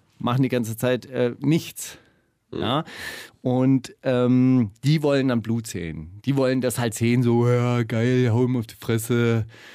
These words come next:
Speaker 1: äh, geil, der, der, der Ring ist voller Blut. Und da habe ich mich dann auch davon abgewendet, weil dann war es halt eben nur, ja,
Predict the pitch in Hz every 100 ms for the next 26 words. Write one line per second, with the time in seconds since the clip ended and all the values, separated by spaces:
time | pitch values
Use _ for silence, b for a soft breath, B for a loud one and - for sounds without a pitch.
0 | B B 139 120 117 113 107 117 117 110
1 | 107 107 110 107 113 110 117 135 135 123
2 | 117 117 123 127 127 110 110 123 127 156
3 | 165 175 170 151 110 _ _ _ _ _
4 | _ _ _ _ _ - 120 113 131 120
5 | 123 113 113 104 113 95 - 104 107 101
6 | 98 98 104 104 92 92 95 87 78 123
7 | 87 85 - 85 85 - 85 82 85 82
8 | 76 73 _ B